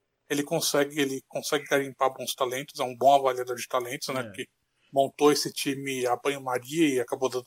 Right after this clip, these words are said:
Speaker 1: título. Então ele é um cara que
Speaker 2: É.
Speaker 1: consegue montar esse, consegue fazer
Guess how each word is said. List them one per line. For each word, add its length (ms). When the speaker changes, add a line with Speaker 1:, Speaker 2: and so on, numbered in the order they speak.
Speaker 1:
título. 480
Então 120
ele 80
é 40
um 60
cara 200
que 60
Speaker 2:
É. 80
Speaker 1:
consegue 600
montar 600
esse, 320
consegue 300
fazer 380